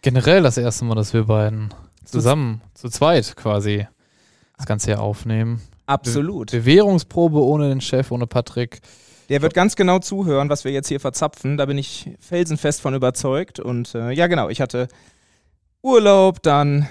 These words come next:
Speaker 2: hattest du eine Woche frei und jetzt sitzen wir beide hier und freuen uns mit euch, für euch über ein paar Themen zu sprechen.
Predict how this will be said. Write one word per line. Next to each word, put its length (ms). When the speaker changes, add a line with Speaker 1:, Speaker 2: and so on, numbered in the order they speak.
Speaker 2:
hattest 280
du 80
eine 160
Woche 240
frei 480
und 220
jetzt 280
sitzen 280
wir 100
beide 260
hier 300
und 140
freuen 520
uns 440
mit 400
euch, 760
für 320
euch 600
über 320
ein 140
paar 140
Themen 280
zu 120
sprechen. 460